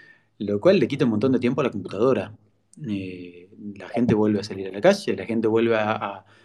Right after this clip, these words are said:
a encontrarse en los bares, eh, a, a salir a comer o, o a estar donde sea,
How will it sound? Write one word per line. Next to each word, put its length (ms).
a 40
encontrarse 540
en 40
los 80
bares, 520
eh, 300
a, 480
a 40
salir 300
a 80
comer 440
o, 120
o 340
a 60
estar 260
donde 260
sea, 440